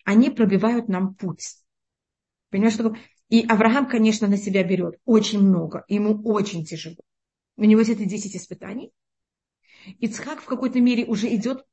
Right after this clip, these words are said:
по протоптанном пути. А Яков продолжает этот протоптанный, и, и Ицхак, то, что он делает, это он протоптанный путь, его тр-, э, как сказать, трамбует.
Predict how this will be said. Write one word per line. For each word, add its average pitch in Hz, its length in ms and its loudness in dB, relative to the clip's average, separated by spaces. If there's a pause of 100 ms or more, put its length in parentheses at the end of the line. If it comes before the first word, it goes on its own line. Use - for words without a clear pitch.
(180)
по 226 420 -4 (280)
протоптанном 226 560 0
пути. 190 440 -10 (2500)
А 220 80 0
Яков 214 640 -2 (260)
продолжает 247 600 0
этот 240 320 -2 (260)
протоптанный, 208 500 -2
и, 214 100 -4
и 214 240 2
Ицхак, - 320 -4
то, 277 80 0
что - 160 -2
он 220 80 6
делает, 339 340 0
это 233 160 -2
он 240 240 2
протоптанный 202 540 -2
путь, - 280 -6 (220)
его 214 280 4
тр-, 233 340 -6
э, 185 300 0 (520)
как - 160 -20
сказать, 170 300 -10 (220)
трамбует. 233 640 0